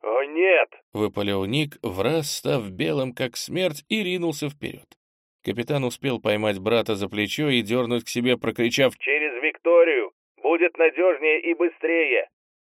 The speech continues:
Speaker 2: Последние цветы отползли от купола метров на десять, и Ред открыл багажный отсек. Команда пулей залетела внутрь, но пришлось ждать еще пару минут, пока закатится неторопливая бурмашина.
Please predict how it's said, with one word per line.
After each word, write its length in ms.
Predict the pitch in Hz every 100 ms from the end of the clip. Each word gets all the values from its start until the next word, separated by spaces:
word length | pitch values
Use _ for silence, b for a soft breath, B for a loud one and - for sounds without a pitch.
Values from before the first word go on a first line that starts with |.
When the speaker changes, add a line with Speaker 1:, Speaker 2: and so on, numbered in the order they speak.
| -
Speaker 2:
Последние 720 | 104 107 156 180 147 147 127
цветы 440 | - 123 117 139
отползли 600 | 117 - 113 107 98 120
от 160 | 120 104
купола 460 | - 120 113 113 107
метров 440 | 110 107 107 104
на 160 | 110 120
десять, 580 | 151 156 - - - -
и 120 | 101
Ред 340 | 98 160 165
открыл 460 | - 101 - 107 131
багажный 560 | 107 95 98 90 95 101
отсек. 440 | - - - - _ _ _ -
Команда 480 | 101 127 151 135 123
пулей 480 | - 139 151 143 117
залетела 540 | 117 113 113 117 110
внутрь, 580 | 98 131 170 151 160 110 -
но 260 | 90 147
пришлось 540 | 151 110 104 123 143 107
ждать 400 | 98 104 127 120
еще 340 | 107 - 139
пару 360 | 123 139 131 123
минут, 480 | 131 147 139 101 -
пока 320 | 95 104 107
закатится 720 | 101 95 110 107 101 - 104 -
неторопливая 880 | 110 101 101 98 - 98 95 98 95
бурмашина. 800 | 98 95 110 - - 52 -